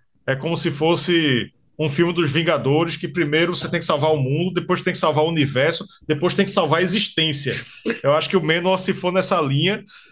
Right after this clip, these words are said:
ele tá no mundo, né? Vai ter que, vai ser os, os fãs do, do metal da galáxia, depois do universo, depois do multiverso, porque sempre tá, tá expandindo, né?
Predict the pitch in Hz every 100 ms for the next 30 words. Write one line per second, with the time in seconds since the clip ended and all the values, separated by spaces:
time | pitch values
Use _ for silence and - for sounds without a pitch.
0 | - 160 170 170 170 185 147 165 220 156
1 | 170 180 170 175 175 156 160 165 170 170
2 | 135 120 - 151 143 - - - 160 180
3 | 202 175 175 165 139 160 156 151 - 151
4 | 151 160 131 147 165 - 165 165 160 170
5 | 175 143 147 175 190 185 180 180 226 165
6 | 127 135 - 110 - _ - - 185 202
7 | 220 226 214 196 - 240 160 139 135 120
8 | 160